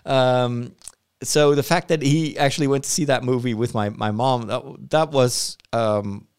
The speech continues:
quite a compliment for the <laughs> movie. And I remember that it once,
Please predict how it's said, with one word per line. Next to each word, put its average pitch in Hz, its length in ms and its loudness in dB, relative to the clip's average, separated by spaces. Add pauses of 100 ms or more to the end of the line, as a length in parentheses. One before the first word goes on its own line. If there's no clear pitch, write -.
(140)
quite 123 380 -4
a - 40 -14
compliment 113 520 -4
for 113 140 -6
the 117 80 2
<laughs> 98 140 -2
movie. 127 380 2 (640)
And 165 380 0 (280)
I 180 100 2
remember 240 420 2
that 240 320 0 (560)
it 170 160 -2
once, 190 640 -4